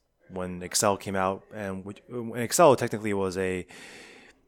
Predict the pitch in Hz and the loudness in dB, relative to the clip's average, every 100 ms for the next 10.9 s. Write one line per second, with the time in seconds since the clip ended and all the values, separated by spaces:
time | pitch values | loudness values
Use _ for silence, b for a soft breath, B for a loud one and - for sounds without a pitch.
0 | _ - - _ 113 104 101 98 92 95 | _ -20 -20 _ -6 -4 -4 -6 -6 -2
1 | - 117 110 104 - 101 98 92 - 98 | 0 2 2 2 -2 -4 -4 -2 -4 -6
2 | - 87 156 170 151 131 104 - 95 95 | -8 -10 0 2 4 2 0 -4 -8 -8
3 | 87 139 151 131 123 120 B B B B | -4 2 4 6 4 0 B B B B
4 | B B 107 127 123 117 143 143 117 113 | B B -2 2 4 4 4 2 4 2
5 | 107 92 101 95 95 - _ _ 117 - | 2 2 2 2 0 -6 _ _ -6 -2
6 | 156 180 170 160 131 117 101 98 95 _ | 0 0 -2 0 2 4 4 0 -6 _
7 | - 120 107 - 117 104 90 95 90 - | -6 -2 0 0 0 -2 -2 -2 -4 -6
8 | 90 90 87 87 85 - - 98 92 90 | -6 -4 -4 -4 -4 -8 -8 -10 -10 -10
9 | 87 - _ _ _ _ 107 101 95 95 | -12 -16 _ _ _ _ -6 -4 -2 -4
10 | - 95 85 82 80 - 117 92 85 | -4 -6 -8 -8 -10 -4 0 0 -2